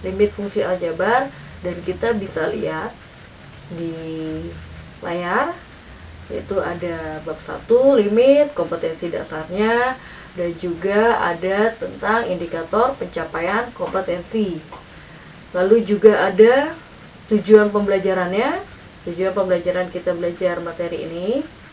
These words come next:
Oke, ada juga peta konsepnya, limit, pengertian limit, lalu ada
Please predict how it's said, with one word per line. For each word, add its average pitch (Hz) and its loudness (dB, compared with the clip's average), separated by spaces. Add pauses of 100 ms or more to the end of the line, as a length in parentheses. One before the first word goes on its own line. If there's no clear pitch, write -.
(1200)
Oke, 233 0
ada 180 0
juga - -2
peta 185 4
konsepnya, 233 -4 (240)
limit, 254 4 (640)
pengertian 180 -2
limit, 233 4 (640)
lalu 175 -2
ada 170 -2